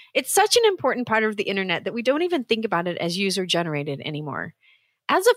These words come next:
February twenty seventeen, sixty-nine percent of U S adults had taken at least one selfie.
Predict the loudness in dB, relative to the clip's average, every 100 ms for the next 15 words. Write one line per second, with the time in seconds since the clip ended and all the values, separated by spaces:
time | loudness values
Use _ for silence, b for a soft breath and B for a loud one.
0 | 4 0 2 2 0 -2 -4 -4 -4 -4
1 | -4 -8 -8 -6 -8 -8 -6 -2 -2 -2
2 | -4 -2 2 2 2 -2 -8 -2 -2 -4
3 | -8 -2 2 0 0 0 0 -2 -6 -6
4 | -4 -8 -6 -2 -2 -2 -6 0 0 0
5 | -2 -4 -4 -14 -14